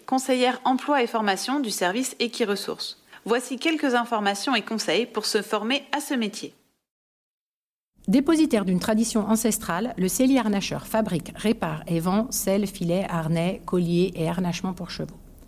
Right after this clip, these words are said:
Speaker 2: Le cuir est sa matière première, il le choisit, le travaille, le transforme en des objets qui souvent sont fabriqués sur mesure. Quand il exerce à son compte comme artisan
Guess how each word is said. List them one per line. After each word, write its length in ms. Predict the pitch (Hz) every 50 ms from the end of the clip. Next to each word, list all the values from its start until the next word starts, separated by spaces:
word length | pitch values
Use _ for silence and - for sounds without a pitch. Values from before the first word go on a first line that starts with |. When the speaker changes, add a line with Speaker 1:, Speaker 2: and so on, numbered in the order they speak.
| - - - - - - - - -
Speaker 2:
Le 120 | 196 202
cuir 240 | - - 233 220 214
est 40 | 196
sa 140 | - 175
matière 320 | 165 170 170 - 180 170 -
première, 480 | - 196 196 202 202 208 208 220 226 -
il 140 | 196 196 190
le 80 | 190 196
choisit, 500 | 196 - 202 202 196 196 208 214 208 208
le 140 | 190 196
travaille, 500 | 190 - - 190 175 180 175 180 190 190 -
le 120 | 190 190 190
transforme 560 | - - 190 175 - - 180 180 185 202 - -
en 60 | 180
des 180 | 170 175 165 180
objets 240 | 185 175 170 170 156
qui 140 | - -
souvent 440 | 147 - - 226 214 214 220 247 - -
sont 160 | - - 180
fabriqués 420 | 175 202 185 175 190 175 - 220 214
sur 180 | - - 196
mesure. 440 | 185 170 160 151 156 - - - - - - - - - - - - - - - - - - - - - - - -
Quand 200 | 233 226 - 247
il 80 | 226
exerce 340 | 247 240 240 277 269 - 262
à 60 | 226
son 160 | - - 226
compte 260 | 214 - 240 254 254 254
comme 180 | - 170 165
artisan 460 | 165 - - - 175 160 214 247 294